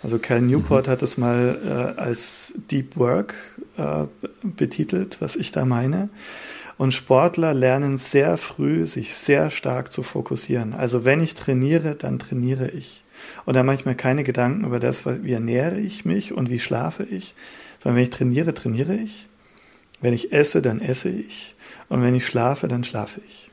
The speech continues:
Speaker 1: So, das ist, äh, eine ganz klare Fokussierung. Und ich befürchte, dass die moderne Arbeitswelt uns da manchmal, ähm, ja, ein Bein stellt,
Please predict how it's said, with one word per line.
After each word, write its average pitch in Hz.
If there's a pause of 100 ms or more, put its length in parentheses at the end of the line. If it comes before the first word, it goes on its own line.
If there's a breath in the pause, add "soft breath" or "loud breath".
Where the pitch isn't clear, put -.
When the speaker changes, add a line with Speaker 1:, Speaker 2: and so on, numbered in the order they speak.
Speaker 1:
So, -
das -
ist, -
äh, 127 (680 loud breath)
eine 131
ganz 156
klare 143
Fokussierung. 135 (640 loud breath)
Und 131
ich -
befürchte, 151
dass 135
die -
moderne 127
Arbeitswelt 135
uns 131
da 120
manchmal, 143
ähm, -
ja, 123
ein 123
Bein 123
stellt, -